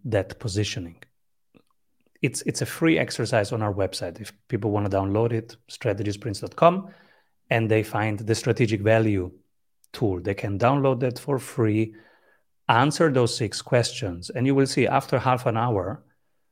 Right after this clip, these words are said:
you have more clarity about your positioning and your offer. With that,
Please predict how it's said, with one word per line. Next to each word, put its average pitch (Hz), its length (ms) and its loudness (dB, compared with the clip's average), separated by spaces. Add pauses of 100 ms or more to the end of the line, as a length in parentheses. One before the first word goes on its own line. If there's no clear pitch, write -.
(180)
you 131 100 -2
have 107 200 2
more 123 200 2
clarity 123 540 -2
about 98 340 -2
your 101 140 -2
positioning 117 640 -2
and 113 160 -2
your 95 200 -2
offer. - 380 -4 (1400)
With 120 340 4
that, 156 480 4